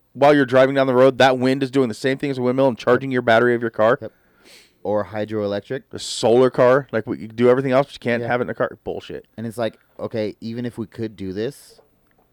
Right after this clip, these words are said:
Speaker 2: cars don't have to go as fast as maybe gasoline makes them. Maybe turn every car to this, and we have a different standard of
Speaker 1: Yeah, well,
Speaker 2: transportation
Speaker 1: it's,
Speaker 2: speed
Speaker 1: it's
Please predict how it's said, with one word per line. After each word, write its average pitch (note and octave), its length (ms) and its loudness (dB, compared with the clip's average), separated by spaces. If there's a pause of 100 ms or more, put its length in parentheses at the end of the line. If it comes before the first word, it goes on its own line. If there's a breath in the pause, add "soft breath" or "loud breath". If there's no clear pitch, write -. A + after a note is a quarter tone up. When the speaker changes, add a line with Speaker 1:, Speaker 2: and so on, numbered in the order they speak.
(560)
Speaker 2:
cars A2 360 -8
don't G2 180 -12
have F#2+ 180 -12
to G2+ 80 -16
go F#2 480 -10
as F2 200 -18
fast - 560 -12 (120)
as E2 140 -18
maybe E2 460 -14
gasoline D#2+ 520 -14
makes D2+ 260 -14
them. D2+ 260 -14 (440)
Maybe D#2+ 240 -12
turn F2+ 240 -12
every E2 200 -10
car E2+ 160 -10
to D#2 140 -16
this, D#2+ 560 -12
and D#2 180 -16
we D#2+ 80 -12
have D2+ 140 -12
a C#2+ 40 -20
different - 340 -16
standard D#2+ 460 -14
of C#2+ 320 -14 (760)
Speaker 1:
Yeah, A#3 160 -2 (180)
well, C#3+ 160 0
Speaker 2:
transportation G2 600 -10
Speaker 1:
it's, F3 100 -8
Speaker 2:
speed - 360 -8
Speaker 1:
it's F2 180 -12